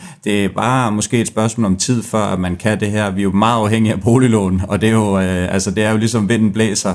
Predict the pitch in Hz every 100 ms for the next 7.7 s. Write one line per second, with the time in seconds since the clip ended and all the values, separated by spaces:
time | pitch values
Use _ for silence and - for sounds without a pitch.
0 | 92 107 95 95 110 95 113 107 98 95
1 | 101 110 101 92 95 95 95 101 107 95
2 | 110 - 98 - 110 104 98 110 - 110
3 | 107 101 107 117 101 98 95 - 104 95
4 | 101 101 98 107 - 110 98 104 104 92
5 | 92 92 - 95 - - - 127 123 -
6 | 104 107 - 110 98 92 90 107 101 92
7 | 95 110 98 113 101 98 92